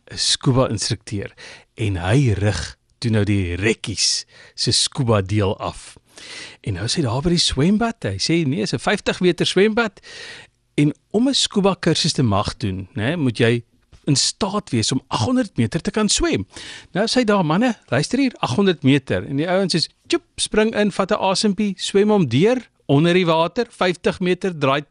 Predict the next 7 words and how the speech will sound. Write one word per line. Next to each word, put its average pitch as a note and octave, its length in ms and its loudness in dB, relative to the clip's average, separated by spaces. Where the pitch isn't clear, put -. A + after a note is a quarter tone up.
terug G#3+ 240 -2
en C#3+ 160 -2
kom E3+ 220 0
terug. G#3 360 0
Haal A2+ 180 0
weer D3+ 240 2
asem. E3 500 -4